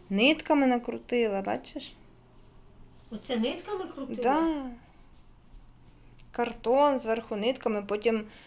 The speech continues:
Speaker 1: скотч.
Speaker 2: Щоб
Speaker 1: А
Speaker 2: воно блистить трошки.
Speaker 1: Ну, ялинка.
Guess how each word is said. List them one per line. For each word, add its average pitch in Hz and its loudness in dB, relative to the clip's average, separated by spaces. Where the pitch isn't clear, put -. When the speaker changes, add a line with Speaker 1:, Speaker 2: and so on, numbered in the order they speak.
Speaker 1:
скотч. - 2
Speaker 2:
Щоб - -6
Speaker 1:
А - 0
Speaker 2:
воно 226 -2
блистить 226 -6
трошки. 226 -6
Speaker 1:
Ну, 214 -6
ялинка. 220 -2